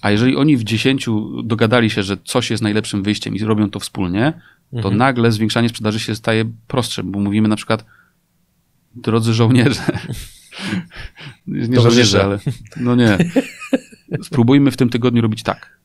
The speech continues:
Speaker 2: Mhm.
Speaker 1: I zobaczmy, czy to sprawia, że oni chętnie będą rozmawiać.
Speaker 2: No to ta aktualizacja tych, tych, tych taktyk postępowania
Speaker 1: Trzeci odcinek.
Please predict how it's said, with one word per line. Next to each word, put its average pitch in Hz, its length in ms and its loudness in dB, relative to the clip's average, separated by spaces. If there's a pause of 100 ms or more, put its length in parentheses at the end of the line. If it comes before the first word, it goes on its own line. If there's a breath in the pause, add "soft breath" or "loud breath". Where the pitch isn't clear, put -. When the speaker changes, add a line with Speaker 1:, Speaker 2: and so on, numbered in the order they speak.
Speaker 2:
Mhm. 113 340 -4 (340)
Speaker 1:
I 104 60 -12
zobaczmy, 123 460 0
czy - 120 -12
to 120 100 -4
sprawia, 123 300 0
że 113 100 0
oni 113 140 4
chętnie 113 260 -2
będą 107 220 2
rozmawiać. 98 420 -4
Speaker 2:
No 123 60 -4
to 139 120 -2
ta 131 140 0
aktualizacja 131 720 0
tych, 117 140 -8 (300)
tych, 113 200 -6
tych - 220 -6
taktyk - 500 -4
postępowania 113 680 0
Speaker 1:
Trzeci 147 220 -2
odcinek. - 360 -18